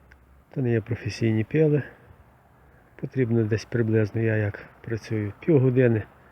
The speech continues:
порізав, поставив на бік, рубаю дрова, складаю,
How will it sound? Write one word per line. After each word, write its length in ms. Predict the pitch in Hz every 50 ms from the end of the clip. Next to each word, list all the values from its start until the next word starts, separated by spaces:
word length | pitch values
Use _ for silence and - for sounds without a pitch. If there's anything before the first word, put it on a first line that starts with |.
| - - - - - -
порізав, 500 | 135 143 151 165 160 156 151 156 151 135 - - - - - - - _ - - - - - - - - - - - - - - - - - - - - - - - -
поставив 560 | - 139 - - - - 113 110 110 110 110
на 140 | 110 113 113
бік, 420 | 117 127 151 156 - - - - - - - - - - - - - - - - - - - -
рубаю 480 | 120 123 113 104 113 110 107 104 107
дрова, 480 | 104 127 151 165 165 156 147 147 143 135 - -
складаю, 720 | - - - - 120 117 113 135 151 151 147 147 147 143